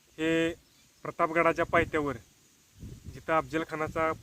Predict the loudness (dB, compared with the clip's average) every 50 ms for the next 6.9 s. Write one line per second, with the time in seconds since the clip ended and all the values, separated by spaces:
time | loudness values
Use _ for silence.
0 | -12 -8 -8 -6 -4 -2 -4 -4 -2 -2 -4 -2 -2 -4 -4 -4 -4 -6 -6 -8
1 | -6 -6 -6 -4 -4 -4 -2 0 0 0 0 0 -2 -2 -2 -4 -6 -10 -14 -14
2 | -16 _ _ _ _ _ _ _ _ _ _ _ -20 -20 -20 _ _ 0 2 2
3 | 2 2 -2 -4 0 2 2 2 0 -2 -6 -10 -20 -20 -20 _ _ _ _ _
4 | _ _ _ _ -20 -20 -20 -20 -18 -16 -14 -14 -14 -14 -12 -10 -8 -6 -6 -6
5 | -6 -4 -6 -6 -4 -6 -6 -4 -2 0 2 2 2 2 0 -4 -8 -18 -20 -20
6 | -20 -20 -20 _ -20 -20 -16 -6 -2 -2 -2 0 0 0 0 0 -2